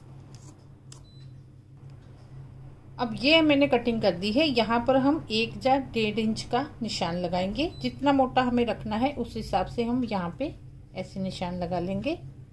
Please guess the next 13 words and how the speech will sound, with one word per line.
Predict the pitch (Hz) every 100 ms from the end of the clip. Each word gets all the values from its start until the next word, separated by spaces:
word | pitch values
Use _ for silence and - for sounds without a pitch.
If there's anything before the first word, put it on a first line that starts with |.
| 254
ये | 285
निशान | 285 277 254 233
मैंने | 240 233
लगा | 214 190 180
लिया | 175 190
है, | 190 302 370 233
यहाँ | 220 226
से | 247 240
हम | 240 233
कट | 208 -
कर | 190
लेते | 180 180 -
हैं। | 240 339